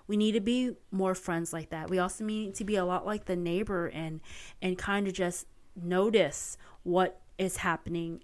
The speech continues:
in our neighbors' lives. Now, of course, I don't talk to my neighbors, especially during this social climate. I,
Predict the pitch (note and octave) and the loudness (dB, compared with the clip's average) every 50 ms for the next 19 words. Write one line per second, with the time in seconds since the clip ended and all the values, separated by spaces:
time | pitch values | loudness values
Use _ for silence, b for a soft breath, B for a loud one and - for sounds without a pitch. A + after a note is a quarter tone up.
0 | - - F3+ F3 E3+ E3+ E3 D#3+ - - E3+ E3+ F3 E3+ E3+ E3 D#3 D#3 D#3+ D#3+ | -6 -4 -2 -2 -2 -2 -4 -6 -6 -6 -4 -4 -2 -2 -4 -4 -6 -8 -10 -10
1 | E3 D#3+ D#3+ E3 D3 C#3+ D3 D3+ - F#3 E3+ E3+ E3+ - - - - A#3 G#3+ G3 | -6 -4 -2 -2 -2 -4 -6 -4 -2 -2 0 0 -2 -4 -4 -2 0 0 0 0
2 | F#3+ - - - - G3 G#3+ B3 C4+ A#3+ A#3 G#3 F#3 F3 D#3 - - - F3+ E3+ | -2 -8 -4 2 4 6 6 6 6 6 6 4 4 2 0 -4 -10 -8 -8 -6
3 | C#3 - - - F3+ F3+ E3+ E3 E3+ F3 E3+ E3+ E3 D#3+ E3 E3+ E3+ - D#3+ - | -6 -6 -8 -8 -6 -6 -4 -4 -4 -4 -4 -4 -4 -4 -4 -4 -4 -6 -8 -10
4 | - - F3 E3+ - - G3 F#3+ F#3 F#3 F3 F3 E3+ E3+ E3 - - F3 E3+ E3 | -8 -8 -8 -6 -6 -6 -6 -4 -4 -4 -4 -4 -4 -6 -8 -8 -8 -10 -10 -8
5 | - E3 D#3 - - E3+ D#3+ E3 E3+ E3+ E3 D#3 - D3 D3 - | -10 -12 -12 -10 -10 -8 -6 -6 -4 -4 -6 -6 -6 -8 -8 -8